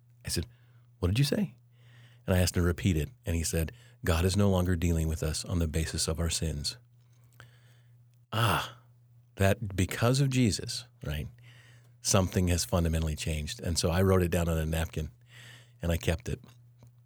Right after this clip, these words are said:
Now, some of you listening may be saying, "Wait a minute, fella,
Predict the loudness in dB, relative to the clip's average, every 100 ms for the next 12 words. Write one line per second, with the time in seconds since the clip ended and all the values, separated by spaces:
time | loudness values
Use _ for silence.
0 | -8 -4 4 4 6 4 4 4 4 4
1 | 2 2 2 2 0 -6 -20 -20 -20 _
2 | 2 4 4 4 2 4 2 2 2 4
3 | 6 6 6 4 0 -6 0 0 2 -2